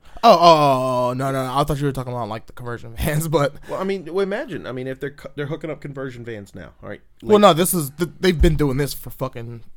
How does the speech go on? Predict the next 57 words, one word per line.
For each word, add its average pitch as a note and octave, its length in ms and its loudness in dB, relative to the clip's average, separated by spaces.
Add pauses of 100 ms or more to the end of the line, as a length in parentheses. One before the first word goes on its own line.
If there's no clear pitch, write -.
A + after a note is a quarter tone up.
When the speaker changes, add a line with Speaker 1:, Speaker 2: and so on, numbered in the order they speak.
Speaker 1:
for C#3+ 120 -8
years. B2 520 -8
Speaker 2:
Right, C#4+ 220 -12 (140)
but A2+ 200 -14
they G#2 140 -10
also G#2+ 240 -10
used F#2+ 220 -16
to - 60 -20
do G2 140 -14
it - 60 -14
back F#2 220 -16
in F2 60 -18
the F2 60 -18
sixties F#2 420 -18
and E2 100 -18
seventies. C3 480 -16
It D#2 100 -14
was F2 80 -20
the F#2 100 -16
hot A#2 200 -16
rod - 240 -18
thing. - 160 -20 (120)
Speaker 1:
Yeah. B2+ 240 -4 (540)
Speaker 2:
So A2 460 -8 (100)
there A#2 120 -10
was G#2+ 120 -12
a G#2+ 60 -12
long G#2+ 260 -8
time G#2+ 440 -10 (120)
after A#2 300 -12
that F#2+ 260 -12
that E2+ 160 -14 (460)
kinda A2 260 -12
went A2+ 160 -12
away. C3 480 -12
I - 20 -14
mean, B2+ 120 -4
Speaker 1:
Yeah. B2 60 0
Speaker 2:
there's B2+ 100 -6
a A#2+ 40 -6
few C#3 160 -6
stragglers. A2+ 840 -10
Speaker 1:
Yeah. C3 240 -2 (320)
Speaker 2:
And G2 100 -20
now E2 100 -14
it's - 100 -18
coming G#2 260 -14
back. - 380 -20 (420)
You F3 80 -8
know, E3 100 -4
it, F3 140 -6
it's D#3+ 140 -8
just F#3+ 200 -10
like D3+ 200 -6
anything. C#3+ 420 -8
I - 20 -10
mean, G2 180 -12